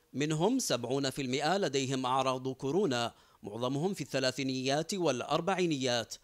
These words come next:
فيما مراكزهم غير مجهزة لاستقبال كافة الحالات،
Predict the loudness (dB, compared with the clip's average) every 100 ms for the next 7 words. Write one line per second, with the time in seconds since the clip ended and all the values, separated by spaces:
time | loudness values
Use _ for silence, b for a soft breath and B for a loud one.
0 | B B B -6 -2 0 0 0 0 0
1 | 0 2 2 2 0 0 0 0 -2 0
2 | 2 2 0 0 0 -4 -2 0 0 -2
3 | -2 -2 -2 -2 -2 0 0 0 -2